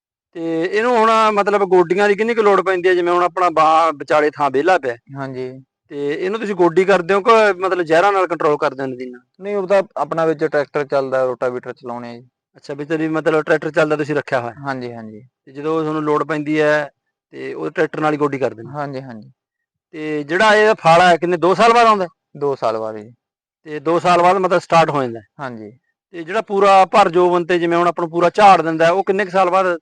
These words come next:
Speaker 2: ਤਿੰਨ ਚਾਰ ਸਾਲ ਲੈ ਜਾਂਦਾ ਜੀ।
Speaker 1: ਤਿੰਨ ਚਾਰ ਸਾਲ ਬਾਅਦ ਮਤਲਬ ਪੂਰਾ ਝਾੜ ਦੇਣ ਲੱਗ ਜਾਂਦਾ?
Speaker 2: ਹਾਂਜੀ, ਹਾਂਜੀ।
Speaker 1: ਤੇ ਫਿਰ ਝਾੜ ਆਪਾਂ ਕਿੰਨਾ ਕੁ ਪ੍ਰਾਪਤ ਕਰ ਸਕਦੇ ਹਾਂ?
Speaker 2: ਅਹ, ਇਹ ਤਾਂ ਲਗਭਗ ਚਾਲੀ ਪੰਤਾਲੀ ਕੁਇੰਟਲ ਆ ਜਾਂਦਾ ਫਰੂਟ ਹੀ, ਪਰ ਇੱਕ ਕਿੱਲੇ ਦਾ ਹੀ।
Speaker 1: ਇੱਕ ਕਿੱਲੇ ਦਾ?
Speaker 2: ਹਾਂਜੀ, ਹਾਂਜੀ।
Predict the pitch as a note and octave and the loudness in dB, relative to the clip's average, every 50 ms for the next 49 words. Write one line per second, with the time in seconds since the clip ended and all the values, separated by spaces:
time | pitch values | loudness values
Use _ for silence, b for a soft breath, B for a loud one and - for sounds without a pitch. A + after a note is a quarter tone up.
0 | _ _ - E3+ D#3 D#3 C#3 - D3+ D3 C#3 C3+ D3 C#3 C3+ B2+ A#2+ A#2 A2+ A2+ | _ _ -6 -4 -4 -2 0 2 2 2 2 2 0 -2 -2 -2 -4 -4 -6 -10
1 | A2 A2 A2 A2 B2+ _ _ _ _ - E3+ D#3 D#3 C#3+ E3+ E3+ D#3+ D#3 E3 E3+ | -12 -12 -12 -14 -18 _ _ _ _ -18 -16 -12 -8 -4 -2 -2 -2 0 0 0
2 | E3+ E3+ F#3 F3+ F3 E3+ E3+ E3 E3+ E3 D#3+ D3 E3+ E3+ F3 E3+ G3 G3+ F#3+ E3+ | 2 2 0 0 0 -2 -2 -2 -2 -2 -2 -2 0 0 0 2 4 2 2 2
3 | D3+ D3 C3+ B2+ B2 C3 C#3+ C#3+ C3+ C3 B2+ C3 B2+ A2+ G#2+ G#2+ G#2+ G#2+ B2+ - | 0 -2 -6 -6 -8 -10 -12 -12 -10 -10 -12 -12 -12 -14 -14 -16 -18 -20 -20 -20
4 | _ _ _ _ _ _ - F3 D#3+ G3 F#3 D#3+ A#3 A3+ A#3 A3 G#3 G3+ F#3+ G#3 | _ _ _ _ _ _ -16 -12 -10 -10 -6 -2 2 4 4 6 6 4 2 2
5 | G3 G3 G#3 A3 B3 A3 G#3 G#3+ G#3+ G3 F#3+ - - F#3+ E3+ D#3 E3+ E3 D3+ D#3 | 0 -2 -2 -2 -2 -2 0 2 2 2 2 2 0 -2 -2 0 -2 -4 -4 -6
6 | C#3+ C#3+ _ _ _ _ _ _ _ _ _ _ _ _ D#3+ D3 C#3 C#3 C#3 C#3 | -10 -12 _ _ _ _ _ _ _ _ _ _ _ _ -20 -16 -12 -10 -8 -6
7 | C#3 C#3 C#3 C#3+ C#3+ - - D3+ C#3 D#3 D#3 D#3 D3 C#3 C3+ C3 D3+ D3+ D3 C3+ | -6 -6 -6 -8 -8 -8 -10 -6 -4 0 2 2 2 0 0 2 2 2 2 2
8 | C#3 C#3+ C#3+ D3 C#3+ C#3+ D3 D3 C#3+ C#3+ C3+ _ _ _ _ _ _ _ _ _ | 2 2 2 2 2 2 2 0 0 -2 -4 _ _ _ _ _ _ _ _ _
9 | _ _ _ _ _ - C#3+ C#3+ D3 C#3 C#3+ C#3+ C3+ C#3 C#3 C#3 C#3 C3+ C#3+ C#3 | _ _ _ _ _ -12 -10 -10 -8 -8 -8 -6 -4 -2 -2 -2 -2 -2 -4 -6
10 | C3+ B2+ - C3+ C3 C3 C3 B2+ B2+ B2+ B2 - _ _ _ _ _ - - A1 | -6 -6 -6 -4 -2 -2 -2 -2 -2 -4 -6 -10 _ _ _ _ _ -20 -14 -8
11 | - D2 B2+ B2+ B2+ B2 A#2 A2+ A2+ A2+ G#2+ A#2+ A#2 A2 G#2 - A#2 A#2 - C3 | -4 0 2 2 2 2 0 -2 -4 -6 -6 -8 -12 -14 -12 -12 -14 -8 -6 -4
12 | B2+ B2+ - - C#3+ - - D3+ - _ - D3+ C3 C3 B2+ A#2+ A2+ A2 G#2 - | -4 -4 -6 -10 -14 -14 -14 -14 -14 _ -10 -8 -6 -6 -6 -6 -6 -8 -8 -10
13 | - _ _ _ _ - - - E3+ D#3 D3+ D3 D3 C#3+ C#3+ C3 - - D3 C#3 | -16 _ _ _ _ -20 -16 -12 -8 -4 -2 0 0 0 0 -2 -6 -10 -16 -14
14 | C#3 C3 B2 B2+ C3 B2 A2+ G#2+ A2+ A#2 | -14 -12 -12 -12 -12 -12 -12 -12 -14 -16